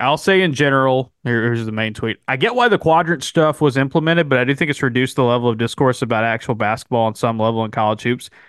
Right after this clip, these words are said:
Feels like it's way more resume-based now than performance play-based."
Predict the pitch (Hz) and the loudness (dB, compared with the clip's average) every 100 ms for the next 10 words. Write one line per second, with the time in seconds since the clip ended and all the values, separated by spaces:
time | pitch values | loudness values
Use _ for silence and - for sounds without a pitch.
0 | _ - 147 185 160 - 147 147 143 120 | _ -4 0 2 0 0 0 2 2 2
1 | 120 131 139 131 131 135 - 127 123 117 | 2 2 2 2 2 0 0 -2 -2 -4
2 | - - 117 113 110 - 120 113 123 123 | -6 -4 -4 -2 -6 -4 -2 0 2 0
3 | 123 - | -2 -12